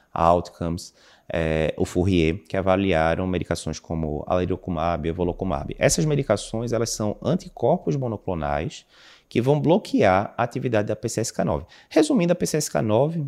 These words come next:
ela é uma enzima produzida pelo fígado, tá presente no corpo da gente, e quando ela está muito ativa, ela vai destruir mais os receptores de L D L e vai fazer com que a L D L suba no sangue.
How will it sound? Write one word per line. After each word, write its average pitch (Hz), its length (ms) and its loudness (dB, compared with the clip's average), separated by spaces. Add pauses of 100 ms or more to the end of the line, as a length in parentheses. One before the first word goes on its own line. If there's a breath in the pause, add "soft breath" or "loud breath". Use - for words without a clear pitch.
ela 104 280 2
é 90 220 4
uma 95 320 -2
enzima 95 340 -4
produzida 90 400 -2
pelo 120 200 -2
fígado, 117 420 -4 (100)
tá 98 120 6
presente 85 440 0
no 87 80 -6
corpo - 280 -4
da 95 100 0
gente, 98 280 -4
e - 20 -2
quando 165 240 0
ela 165 100 4
está 120 240 -2
muito 185 500 0
ativa, 127 560 -2 (520 soft breath)
ela 127 280 6 (300)
vai 127 160 6
destruir 156 460 0
mais 110 240 2
os 113 40 -4
receptores 110 520 -2
de 110 60 0
L 113 120 0
D 117 80 0
L 107 160 2
e 123 40 -2
vai 127 80 0
fazer 120 260 -2
com - 80 -20
que - 100 -4
a 123 40 2
L 117 100 -2
D 113 100 -2
L 95 240 0
suba 107 320 0
no - 80 -4
sangue. - 340 -8